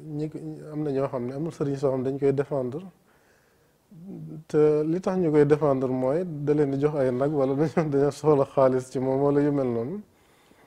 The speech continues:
Léegi ñooñu laa bëgg ñu, ñu xaw a am ouverture tuuti. Xam nga nit, Alxuraan dafa wax ne, "ولا يزالون مختلفين."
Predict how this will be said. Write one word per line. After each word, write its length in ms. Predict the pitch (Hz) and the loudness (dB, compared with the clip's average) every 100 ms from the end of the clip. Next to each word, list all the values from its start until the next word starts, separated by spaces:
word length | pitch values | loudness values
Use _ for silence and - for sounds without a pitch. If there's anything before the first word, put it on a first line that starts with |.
| _ - | _ -2
Léegi 260 | 185 196 | 2 2
ñooñu 280 | 196 220 202 | 2 2 4
laa 180 | 160 147 | 4 4
bëgg 260 | 143 139 131 | 4 0 -2
ñu, 140 | 139 156 | -4 -4
ñu 240 | 165 185 | -6 -8
xaw 260 | 190 220 202 | -6 -2 2
a 40 | |
am 120 | 156 | 2
ouverture 520 | 147 143 139 123 131 123 | 2 4 4 4 0 -2
tuuti. 220 | 127 123 | -6 -8
Xam 140 | 156 | -8
nga 100 | 196 | -6
nit, 260 | 196 170 196 - - _ - - _ - | -2 -2 -4 -12 -20 _ -20 -20 _ 0
Alxuraan 340 | 190 196 160 | 4 8 8
dafa 140 | 151 | 6
wax 120 | 165 151 | 4 4
ne, 60 | |
"ولا 220 | 151 180 202 | 6 6 6
يزالون 340 | 196 180 147 131 | 4 6 6 4
مختلفين." 560 | 139 147 139 127 123 | 0 -2 -2 -2 -6